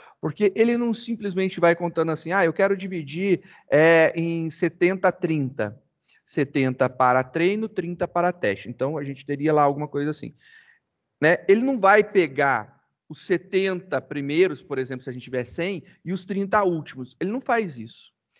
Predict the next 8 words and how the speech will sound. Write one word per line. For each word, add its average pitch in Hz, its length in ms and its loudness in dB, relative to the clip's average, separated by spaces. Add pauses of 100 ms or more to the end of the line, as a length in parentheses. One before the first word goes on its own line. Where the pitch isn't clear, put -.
(300)
Ele 226 200 4
pega 175 540 2
aleatoriamente 160 1400 0
setenta 196 520 -4
por 175 160 -8
cento 135 280 -8
dos 160 180 -6
dados 143 480 2